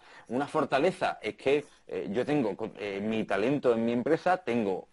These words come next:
una serie de trabajadores que son especialistas en lo que hacemos, tenemos un know-how, tenemos un conocimiento muy amplio, eh, con lo cual, eh, en, eh, otra, para que otra empresa pueda hacer lo que yo,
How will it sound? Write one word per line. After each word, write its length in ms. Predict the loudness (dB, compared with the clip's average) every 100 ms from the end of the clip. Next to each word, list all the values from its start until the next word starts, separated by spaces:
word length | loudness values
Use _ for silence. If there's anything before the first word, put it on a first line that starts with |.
| -14
una 200 | -12 -10
serie 360 | -6 -2 -2
de 380 | -2 -2 -2 -4 _
trabajadores 640 | -8 -8 -6 -2 0 0
que 120 | -4 -6
son 420 | -4 -2 -4 -10 -18
especialistas 680 | -16 -12 -12 -8 -6 -6 -6
en 100 | -10
lo 100 | -10
que 60 | -14
hacemos, 340 | -4 -2 -2
tenemos 240 | -6 -10 -10
un 120 | -8
know-how, 480 | -10 -4 0 0 -2 -12 -20 -14
tenemos 280 | -10 -6 -6
un 120 | -4
conocimiento 600 | -4 -4 -4 -2 -2 -4
muy 200 | -4 -2
amplio, 480 | -2 0 0 0 -6 -20 -16 -8
eh, 200 | -8 -2
con 160 | 0
lo 140 | 0 4
cual, 360 | 4 4 -2 -8
eh, 360 | -6 -4 -6 -8
en, 340 | -8 -8 -8
eh, 200 | -12 -14 -4
otra, 380 | -2 0 0 0
para 200 | 0 0
que 60 |
otra 120 | 2
empresa 560 | 2 2 0 0 -4 -4 _
pueda 240 | 0 0
hacer 200 | -2 0
lo 140 | 0 0
que 140 | 2
yo, 300 | 4 4